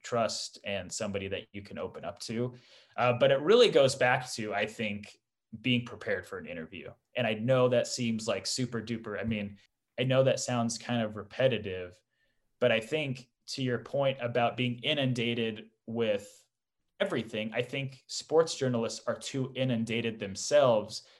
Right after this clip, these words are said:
to be properly prepared for interviews. And that's not to say, like, you have to go into every Zoom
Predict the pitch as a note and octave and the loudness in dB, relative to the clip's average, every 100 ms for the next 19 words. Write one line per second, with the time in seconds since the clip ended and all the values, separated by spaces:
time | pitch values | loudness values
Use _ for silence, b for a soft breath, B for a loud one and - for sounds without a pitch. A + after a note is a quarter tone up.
0 | - B2+ A#2 A2+ A#2 A#2 A2+ A2+ A2 A2 | -10 -6 -6 -2 0 0 -2 -6 -6 -10
1 | G#2 - A2+ G2 G2 A2+ G#2 F#2+ G2 _ | -8 -2 0 0 -4 -8 -6 -8 -10 _
2 | _ _ _ - A#2 G#2 G2 F#2 - G#3 | _ _ _ -6 -2 -2 -6 -10 -6 -2
3 | C#4+ G#4 - D#3+ C#3 C3 C3 B2 A2+ A2 | 0 0 2 2 0 0 2 2 0 -2
4 | B2 B2 A#2+ B2 B2 A2 G#2+ - A#2 A2+ | -2 -2 -2 2 2 2 -2 -4 -4 -4
5 | G2+ G2+ D#3 G#3+ D#3 B2+ A#2+ B2 | -6 0 6 6 6 6 4 2